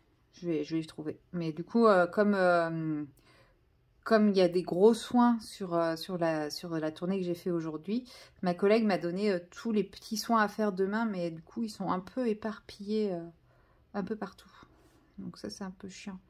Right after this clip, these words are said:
Parce que du coup, j'ai des soins à sept heures, euh, à deux endroits très, très différents. Donc ça, c'est, ça, c'est un peu moins cool.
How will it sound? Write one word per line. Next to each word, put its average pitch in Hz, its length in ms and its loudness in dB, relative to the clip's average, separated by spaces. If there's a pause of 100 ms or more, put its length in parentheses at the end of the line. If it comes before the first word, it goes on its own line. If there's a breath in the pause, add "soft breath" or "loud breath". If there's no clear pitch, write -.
(260 soft breath)
Parce - 100 -20
que 175 60 -12
du 175 100 -6
coup, 247 160 -4
j'ai 220 100 -2
des 175 180 0
soins 208 220 0
à 196 80 4
sept 190 340 -6
heures, 220 240 2
euh, 160 240 -2 (440)
à 180 100 -2
deux 208 320 -4
endroits 202 440 -2
très, 208 180 -6
très 208 180 -6
différents. 196 420 -6 (2000 soft breath)
Donc 175 120 -14
ça, 226 120 -6
c'est, 190 260 -4
ça, 214 160 -10
c'est 190 220 -12
un 175 80 -8
peu - 140 -6
moins 175 160 -2
cool. - 180 -14